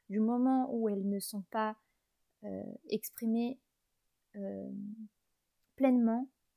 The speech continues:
elles reviennent. Elles reviennent, et ça, euh,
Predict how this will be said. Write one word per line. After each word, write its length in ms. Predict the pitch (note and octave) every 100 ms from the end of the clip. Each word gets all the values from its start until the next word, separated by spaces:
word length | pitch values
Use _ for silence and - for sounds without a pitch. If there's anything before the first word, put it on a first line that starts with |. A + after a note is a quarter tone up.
| _ -
elles 120 | G3+
reviennent. 480 | A3 G#3 A#3+ G3 F#3+ _ _ _ _ _ _ _ _ _ _ _
Elles 140 | G#3
reviennent, 440 | G#3 G3+ A3 A#3+ A#3
et 80 | G#3+
ça, 380 | - G3+ G#3 G3+
euh, 160 | F#3+